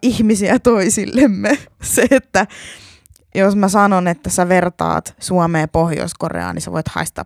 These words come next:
paskana. Niin nyt mä, mä, mä olen, mä olen siis, mä vihaan kaikkia, ö, rokotekriittisiä, mä vihaan. Mä itse, siis tiedätkö, niinku, se vedetään ihan överiksi. Se vedetään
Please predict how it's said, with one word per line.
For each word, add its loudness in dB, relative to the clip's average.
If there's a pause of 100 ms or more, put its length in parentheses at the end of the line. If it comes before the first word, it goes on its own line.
paskana. -8 (760)
Niin -2
nyt 2
mä, 2 (120)
mä, 4
mä 2
olen, 0
mä 2
olen 2
siis, -2 (440)
mä 2 (100)
vihaan 4 (200)
kaikkia, -4 (760)
ö, -10 (640)
rokotekriittisiä, 0
mä 0
vihaan. 2 (420)
Mä 0
itse, -2 (140)
siis -2
tiedätkö, 2
niinku, 2 (100)
se 0
vedetään 2 (160)
ihan 2 (120)
överiksi. -2 (440)
Se -10
vedetään 2